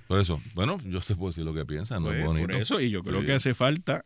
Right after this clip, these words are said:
Speaker 2: hace falta
Speaker 1: Limpiarlo,
Speaker 2: que,
Speaker 1: la,
Speaker 2: sí.
Speaker 1: por eso, porque cua-, mira, yo creo que aquí el peor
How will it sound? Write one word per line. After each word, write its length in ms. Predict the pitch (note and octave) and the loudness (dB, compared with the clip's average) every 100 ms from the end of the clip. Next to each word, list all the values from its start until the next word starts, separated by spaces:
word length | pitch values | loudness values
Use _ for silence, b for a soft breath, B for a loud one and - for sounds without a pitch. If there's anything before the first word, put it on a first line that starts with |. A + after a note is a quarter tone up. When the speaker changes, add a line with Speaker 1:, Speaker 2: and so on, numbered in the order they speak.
| - | -10
Speaker 2:
hace 220 | A2+ G#2 | -6 2
falta 160 | E3 | 4
Speaker 1:
Limpiarlo, 520 | D#2+ - C3+ C#3 B2 E3 | 6 6 4 4 4 4
Speaker 2:
que, 60 | |
Speaker 1:
la, 140 | F3 F#2 | 2 2
Speaker 2:
sí. 100 | F#2 | -2
Speaker 1:
por 180 | C#3 | -4
eso, 220 | C2+ E3 F#3+ | 0 2 4
porque 240 | D3+ G#2+ B B | 4 2 B B
cua-, 240 | - B2+ A2+ - | 4 6 6 4
mira, 340 | C3+ D3 G2 | 6 6 6
yo 160 | G#2+ B2+ | 4 2
creo 120 | E3 | 6
que 40 | F#3+ | 4
aquí 240 | F3+ F3 | 4 4
el 180 | E3 B2 | 4 4
peor 680 | - A2 G#2 B2 D3+ F#3 | 4 4 6 6 4 2